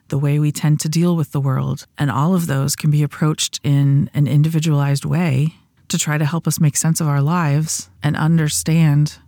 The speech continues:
why we're having difficulties and possibly figure out how we can process things in a different way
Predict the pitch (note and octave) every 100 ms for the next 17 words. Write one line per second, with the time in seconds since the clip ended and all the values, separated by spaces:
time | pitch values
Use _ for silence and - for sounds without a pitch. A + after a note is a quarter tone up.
0 | _ - D3 D#3 E3 D#3+ D#3 D3+ D3 F3+
1 | G3+ D3 D3 C#3+ C#3+ C#3+ D#3+ D#3+ E3+ D#3
2 | C#3+ - E3 D#3 D3 D3 - _ - D3
3 | D#3+ D#3+ D3 D3 - D3 D#3 E3+ D3 D#3
4 | D#3+ E3 D#3+ E3+ G#3+ F3+ D3+ C3+ C#3+